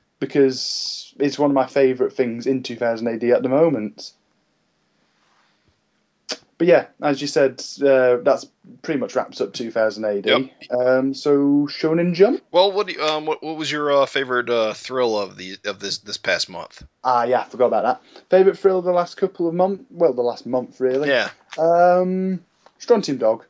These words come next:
Speaker 2: Strontium Dog?
Speaker 1: I would say Absalom, but it's only just started.
Speaker 2: Right. I, I'm
Speaker 1: So
Speaker 2: actually gonna say Helium, even though it did just start. I thought it came out strong out the gate, left a more of an impression on me than most of the other stuff together.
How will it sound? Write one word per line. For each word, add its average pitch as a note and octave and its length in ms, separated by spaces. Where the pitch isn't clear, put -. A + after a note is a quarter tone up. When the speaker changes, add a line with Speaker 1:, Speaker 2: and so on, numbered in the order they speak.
Speaker 2:
Strontium C#3 320
Dog? D3 300
Speaker 1:
I F3+ 80
would G#3+ 180
say G3 220
Absalom, E3 500
but D3+ 100
it's D3+ 140
only D#3 240
just - 540
started. A2+ 640
Speaker 2:
Right. A2+ 300
I, C#3 160
I'm D#3+ 100
Speaker 1:
So F3 60
Speaker 2:
actually A#2+ 320
gonna C#3 180
say B2+ 400
Helium, A#2+ 720
even A#2+ 240
though A#2+ 140
it G#2+ 100
did A#2+ 200
just G#2+ 220
start. G#2+ 300
I G#2 60
thought A#2+ 220
it A2 100
came A#2 240
out G#2 160
strong A#2 460
out G2+ 160
the G2+ 100
gate, G2+ 340
left A#2 240
a - 20
more A#2+ 180
of A2+ 60
an G2+ 80
impression A2 460
on G#2 160
me G2+ 80
than G2 320
most B2 320
of A#2 60
the A2+ 80
other G#2 160
stuff - 380
together. G2+ 480